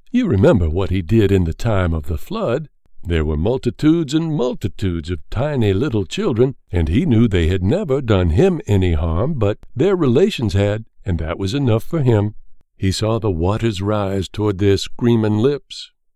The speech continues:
He saw the wild terror in their eyes. He saw that agony of appeal in the mothers' faces, which would have touched any heart but his.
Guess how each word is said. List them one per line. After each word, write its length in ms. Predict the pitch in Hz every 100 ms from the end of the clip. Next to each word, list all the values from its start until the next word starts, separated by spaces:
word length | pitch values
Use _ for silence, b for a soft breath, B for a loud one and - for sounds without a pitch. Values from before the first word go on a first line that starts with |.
| _
He 100 | 127
saw 260 | 113 151 147
the 100 | 107
wild 460 | 87 117 135 123 -
terror 460 | - 180 101 73 - -
in 160 | 101 98
their 240 | 98 90
eyes. 380 | 113 104 87 82
He 100 | 175
saw 280 | - 170 143
that 260 | 123 117 -
agony 480 | 147 151 110 101 101
of 160 | 110 98
appeal 560 | - - 190 120 92
in 100 | 92
the 80 | 90
mothers' 400 | 110 156 123 - -
faces, 720 | 185 185 - 78 67 - - _
which 260 | 123 123 -
would 180 | 214 160
have 220 | 90 -
touched 340 | 151 147 - -
any 280 | 262 269 101
heart 500 | 87 71 - - _ _ -
but 140 | 76
his. 520 | 76 165 139 220 -